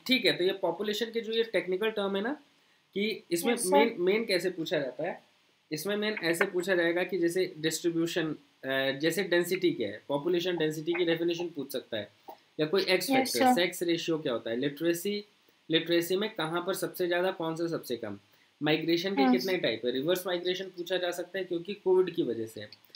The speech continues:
Speaker 1: और rural urban population अपने यहाँ distribution कैसा है, और बताओ, बस done?
Speaker 2: बस सर। सर,
Speaker 1: ओके।
Speaker 2: food processing भी ले-, करना है क्या?
Speaker 1: अ, नहीं, फूड processing का ना जो, अ,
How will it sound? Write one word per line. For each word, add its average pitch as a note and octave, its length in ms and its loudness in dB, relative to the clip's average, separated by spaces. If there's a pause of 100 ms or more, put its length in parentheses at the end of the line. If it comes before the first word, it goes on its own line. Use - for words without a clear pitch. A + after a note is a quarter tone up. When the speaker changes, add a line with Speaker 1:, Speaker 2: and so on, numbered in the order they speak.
(220)
Speaker 1:
और G#3 140 4
rural F3+ 320 4
urban F#3 300 -2
population D#3 560 -4
अपने C#3+ 240 -4
यहाँ E3 200 -6
distribution A2+ 520 -8
कैसा G2+ 340 -16
है, A2 100 -20 (200)
और D#3 140 -2
बताओ, D3+ 340 -4 (1120)
बस F3+ 440 -2 (180)
done? D#3+ 280 -2 (380)
Speaker 2:
बस C#4 160 2
सर। C4 400 2 (360)
सर, D#4+ 200 8
Speaker 1:
ओके। F4 100 2
Speaker 2:
food D#4 120 6
processing E4+ 720 8
भी E4+ 240 12
ले-, D#4 280 8
करना C#4+ 220 8
है D4 120 10
क्या? D4+ 280 8 (340)
Speaker 1:
अ, G3 240 2
नहीं, B3 180 4
फूड B3 320 0
processing A#3 480 0
का A#3 80 0
ना C4 120 2
जो, G#3+ 240 2
अ, D#3 380 4